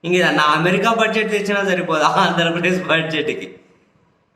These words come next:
జగన్మోహన్ రెడ్డి గారు తాను చెప్పిన మాట ప్రకారం పగడ్బందీగా అమలు చేసుకుంటూ ముందుకెళ్తేనే శ్రీలంక, పాకిస్తాన్, వెనిజులా అన్నారు.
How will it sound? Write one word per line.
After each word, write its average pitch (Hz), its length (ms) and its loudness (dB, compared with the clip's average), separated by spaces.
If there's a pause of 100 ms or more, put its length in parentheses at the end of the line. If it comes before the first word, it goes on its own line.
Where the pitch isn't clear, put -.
(420)
జగన్మోహన్ 190 680 2
రెడ్డి 190 200 0
గారు 185 220 -2
తాను 160 260 0
చెప్పిన 190 240 -2
మాట 185 300 0
ప్రకారం 180 460 0
పగడ్బందీగా 170 640 0
అమలు 156 260 0
చేసుకుంటూ 175 640 -4 (560)
ముందుకెళ్తేనే 214 1040 0 (460)
శ్రీలంక, 208 400 2 (140)
పాకిస్తాన్, 185 480 0
వెనిజులా 185 360 0
అన్నారు. 160 500 -4